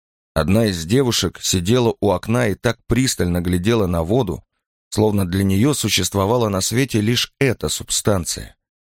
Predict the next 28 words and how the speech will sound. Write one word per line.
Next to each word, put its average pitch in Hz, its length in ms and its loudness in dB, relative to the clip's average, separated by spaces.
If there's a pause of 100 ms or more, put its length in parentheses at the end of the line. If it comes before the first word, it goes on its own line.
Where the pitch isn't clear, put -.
(280)
Ни 113 140 4
другие 131 380 2
девушки, 113 500 0
которые 104 340 0
сидели 98 360 0
вокруг 95 460 0
и 92 40 2
о 90 80 2
чём-то 95 340 -2
щебетали, 87 680 0 (340)
ни 98 160 2
крупная 120 480 0
Виола, 110 560 2
бурно 113 380 0
поприветствовавшая 104 1080 0
Гиту – 95 520 0 (340)
ни 117 140 4
еда 107 420 2
на 139 120 0
столе 120 520 0 (240)
не 127 160 2
могли 104 380 0
вывести 113 500 0
Нетта 120 340 2
из 113 140 0
абсолютно 113 540 0
спокойного 85 680 -2
состояния. 87 800 -2